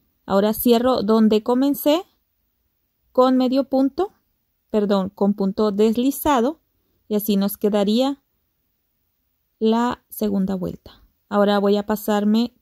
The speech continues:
con medio punto para el espacio de estas cadenitas y subiré con cinco cadenitas. En este llevo cuatro y cinco. Ahora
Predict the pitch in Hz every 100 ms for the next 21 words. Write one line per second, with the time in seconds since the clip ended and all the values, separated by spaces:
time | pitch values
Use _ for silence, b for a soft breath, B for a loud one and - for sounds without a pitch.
0 | _ - 240 262 285 294 _ _ _ _
1 | _ _ 202 202 202 214 220 302 269 -
2 | 339 - _ _ _ _ _ _ _ _
3 | _ _ _ _ _ _ _ _ _ _
4 | 208 202 190 185 - 185 - 226 - 214
5 | 214 220 220 220 220 - 226 262 277 233
6 | 330 - - _ _ _ _ _ _ _
7 | _ _ _ - 302 339 330 285 247 302
8 | - 277 311 359 - - - 269 269 269
9 | 277 277 269 190 165 - 185 - - _
10 | _ _ _ _ - 190 185 185 190 -
11 | 240 233 254 269 - 190 - 190 202 277
12 | 302 _ _ _ _ _ - 202 196 190
13 | 226 269